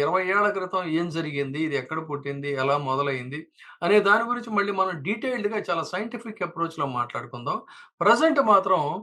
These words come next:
ఈ దీనికి సంబంధించి చెప్తున్నా. రెండు వేల ఐదులో చేపట్టిన బుడమేరు డైవర్షన్ పనులు ఎందుకు ఆగిపోయాయి, దీనికి ఎవరు కారకులు, అప్పుడు రాజకీయ నాయకులు ఎవరు, అసలు ఈ ఆలోచన ఎవరి నుంచి వచ్చింది, ఇవన్నీ మనం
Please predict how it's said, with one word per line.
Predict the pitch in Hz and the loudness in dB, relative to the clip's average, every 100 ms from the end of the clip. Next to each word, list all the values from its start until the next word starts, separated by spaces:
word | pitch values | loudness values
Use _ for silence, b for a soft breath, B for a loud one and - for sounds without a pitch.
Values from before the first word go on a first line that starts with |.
| - b _ - 202 | -12 b _ -4 0
ఈ | 196 190 | 2 2
దీనికి | 202 185 190 | 2 2 2
సంబంధించి | 180 175 180 214 | 2 2 0 -2
చెప్తున్నా. | 135 131 127 131 | -4 -4 -4 -2
రెండు | 185 214 240 | -2 0 4
వేల | 233 214 202 180 | 6 6 4 0
ఐదులో | 190 180 196 285 - b b b | -4 0 2 0 -2 b b b
చేపట్టిన | 190 185 180 175 165 139 | 6 6 4 2 0 2
బుడమేరు | 156 214 233 226 208 180 | 4 4 4 0 0 2
డైవర్షన్ | 175 170 170 160 139 | 2 0 -2 -8 -4
పనులు | 151 143 147 | -2 0 2
ఎందుకు | 180 165 147 | 2 4 2
ఆగిపోయాయి, | 143 131 131 127 127 123 131 B B 180 | 2 -2 0 0 -2 -4 -8 B B 2
దీనికి | 208 214 202 | 2 4 4
ఎవరు | 190 143 | 6 6
కారకులు, | 135 135 131 135 147 | 6 4 0 -4 -2
అప్పుడు | 156 147 | 2 6
రాజకీయ | 165 180 180 165 | 6 4 -2 -2
నాయకులు | 143 127 123 127 | -2 -4 -4 -4
ఎవరు, | 123 123 143 B B 170 | -4 -4 -8 B B -4
అసలు | 190 165 | 2 6
ఈ | 151 180 | 10 10
ఆలోచన | 208 196 160 147 | 10 8 4 4
ఎవరి | 160 170 | 2 0
నుంచి | 160 131 | -4 -8
వచ్చింది, | - 123 123 127 - b b | -8 -8 -6 -6 -8 b b
ఇవన్నీ | 214 285 294 254 | 4 6 6 6
మనం | 240 | 6